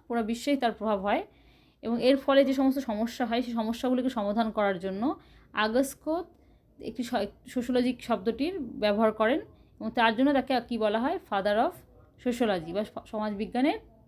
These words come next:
জনক। তাহলে আমরা বুঝতে পারলাম যে সমাজবিজ্ঞানের এমার্জেন্সটা কী, এমার্জেন্স বা উৎপত্তি কীভাবে হয়েছিল। এরপরের, আহ,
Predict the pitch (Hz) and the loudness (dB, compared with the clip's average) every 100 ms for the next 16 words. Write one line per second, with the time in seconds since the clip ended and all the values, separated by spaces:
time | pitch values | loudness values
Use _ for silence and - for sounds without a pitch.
0 | 196 202 175 170 - - - - - - | -4 -2 -2 -6 -14 -20 -20 -20 -20 -6
1 | 240 254 262 247 247 277 269 285 320 277 | 2 4 6 4 0 2 2 4 2 0
2 | 269 233 226 233 247 254 339 - _ _ | 0 0 0 -2 0 0 0 -4 _ _
3 | _ - 226 233 233 269 269 269 262 302 | _ -8 0 2 4 4 2 -2 -2 -4
4 | 415 _ _ _ _ _ _ _ _ _ | -6 _ _ _ _ _ _ _ _ _
5 | _ _ - 233 240 240 262 277 220 214 | _ _ -8 2 4 4 6 4 4 2
6 | 196 - - 233 - 262 269 262 254 254 | 2 0 -6 -8 -4 -4 -2 0 2 6
7 | 262 262 262 269 359 440 _ _ _ _ | 6 6 4 0 -2 -8 _ _ _ _
8 | _ _ _ _ _ _ _ - _ - | _ _ _ _ _ _ _ -20 _ -2
9 | 240 233 254 285 330 - _ _ _ _ | 0 2 4 4 2 -6 _ _ _ _
10 | _ - 196 190 | _ -10 -6 -6